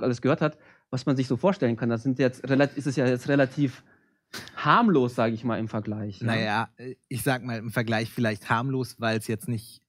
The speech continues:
Speaker 2: hier in Europa
Speaker 1: Ja.
Speaker 2: stattfindet, ja, weil's vielleicht ein Stück weiter weg ist, wenn man sich Bilder wirklich von dem,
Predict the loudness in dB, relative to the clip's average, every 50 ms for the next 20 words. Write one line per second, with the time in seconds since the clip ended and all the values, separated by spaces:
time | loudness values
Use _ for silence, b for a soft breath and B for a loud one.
0 | _ _ _ _ _ _ _ -4 -4 -4 -4 -4 -8 -8 -6 -6 -6 -6 -4 -2
1 | -2 -2 -4 -4 -6 -10 -10 -10 -10 -14 _ _ 2 4 4 6 4 2 0 -4
2 | -4 -2 -2 0 0 -2 b b b b b b -4 -4 -2 2 2 2 2 0
3 | -2 -6 -10 -6 -6 -6 -4 -4 -4 -4 -4 -4 -4 -6 -6 -6 -8 -12 -10 -8
4 | -6 -4 -4 -4 -4 -6 -8 -2 _ 2 2 2 2 0 -2 -4 -4 -4 -4 -4
5 | -4 -6 -4 -4 -4 -4 -6